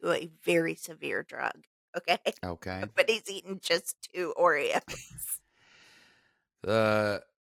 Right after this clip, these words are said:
Speaker 2: serving size of the treat is two cookies, which contain a hundred and forty combined calories.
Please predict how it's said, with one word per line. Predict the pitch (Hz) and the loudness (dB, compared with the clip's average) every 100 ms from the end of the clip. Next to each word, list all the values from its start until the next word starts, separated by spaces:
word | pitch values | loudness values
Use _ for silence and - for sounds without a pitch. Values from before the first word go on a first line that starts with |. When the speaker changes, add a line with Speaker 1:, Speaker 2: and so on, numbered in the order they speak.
| _ | _
Speaker 2:
serving | - 208 220 220 147 | 2 4 6 4 0
size | 165 135 123 | 2 2 0
of | 117 | -4
the | 117 | -6
treat | - 139 120 | -4 -4 -2
is | 104 | -6
two | - 139 | -4 -6
cookies, | 117 180 180 160 131 120 | -4 -6 -6 -6 -4 -4
which | 127 - | -6 -6
contain | 135 120 135 123 117 | -8 -4 -2 -2 -2
a | 104 | -4
hundred | - 143 143 151 | -2 -2 0 0
and | 135 120 | 0 -4
forty | - 120 117 107 | -2 0 0 -4
combined | 117 110 107 98 - | -6 -2 -2 -2 -2
calories. | 165 160 110 78 62 64 - | 0 2 0 -4 -10 -10 -10